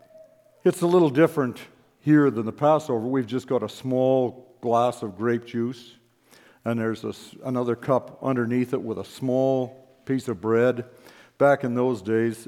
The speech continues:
uh, they didn't know anything about germs and stuff like that, so, uh, they just passed around a big flat loaf. It was probably about this big around and about that thick. And everybody, as they grabbed it,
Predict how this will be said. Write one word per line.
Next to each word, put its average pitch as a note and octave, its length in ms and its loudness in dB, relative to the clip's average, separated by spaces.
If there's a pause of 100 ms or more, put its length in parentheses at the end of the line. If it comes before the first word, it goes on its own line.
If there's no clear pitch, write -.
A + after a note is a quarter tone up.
(100)
uh, G#2 380 -4 (460)
they B2 80 2
didn't B2 220 2
know A#2+ 160 0
anything B2+ 280 0
about A#2 300 0
germs C3 520 -2
and G#2+ 140 -6
stuff C3 300 0
like A2+ 200 0
that, D#3 300 2
so, B2 480 0
uh, B2 200 2 (500)
they D#3 160 6
just C#3+ 300 -2
passed E3 380 4
around C#3+ 280 4
a A#2+ 40 2
big F3 320 0
flat E3+ 500 2
loaf. C3+ 420 2
It B2 60 -4
was A#2 140 -4
probably D#3 300 0
about B2 260 0
this C#3 160 -4
big B2+ 240 0
around A#2 520 0 (340)
and A#2 100 0
about G#2+ 260 -2
that C3 260 0
thick. - 480 -2 (600)
And B2+ 140 -2
everybody, D3 560 4
as A2+ 160 -2
they B2 120 0
grabbed C3+ 440 4
it, C#3+ 240 -2